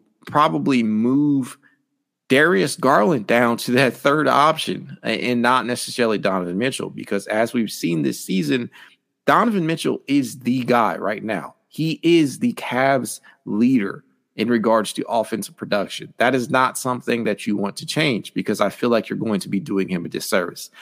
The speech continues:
And although we've seen that both of these guys can play off ball, um, and, you know,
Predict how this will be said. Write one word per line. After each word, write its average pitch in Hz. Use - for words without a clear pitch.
And 104
although 170
we've 131
seen 156
that 120
both 156
of 160
these 139
guys 117
can 135
play 127
off 110
ball, 135
um, 98
and, 101
you 101
know, 98